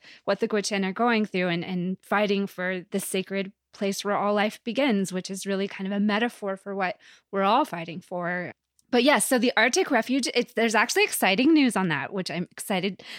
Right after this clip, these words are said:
to report. Um, there is a bill to protect the Arctic Refuge,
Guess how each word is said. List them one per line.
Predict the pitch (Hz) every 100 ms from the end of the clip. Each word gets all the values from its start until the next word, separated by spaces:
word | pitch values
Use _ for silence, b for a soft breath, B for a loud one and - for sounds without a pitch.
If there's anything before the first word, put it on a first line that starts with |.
| B
to | -
report. | 269 226 359 403 -
Um, | 220 220 208 208 -
there | 196 226
is | 220 220
a |
bill | 196 214 202 311
to | - - 254
protect | - 220 - 190 - -
the | 311
Arctic | 294 330 392 -
Refuge, | 381 359 370 392 453 - -